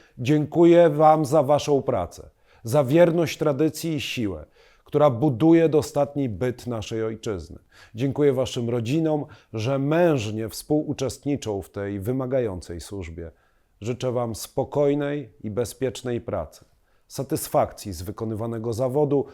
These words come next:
zdrowia, pomyślności i dumy z tego,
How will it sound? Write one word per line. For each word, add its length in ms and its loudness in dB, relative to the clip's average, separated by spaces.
zdrowia, 680 6
pomyślności 1200 -2
i 60 -2
dumy 480 2
z 180 -14
tego, 440 2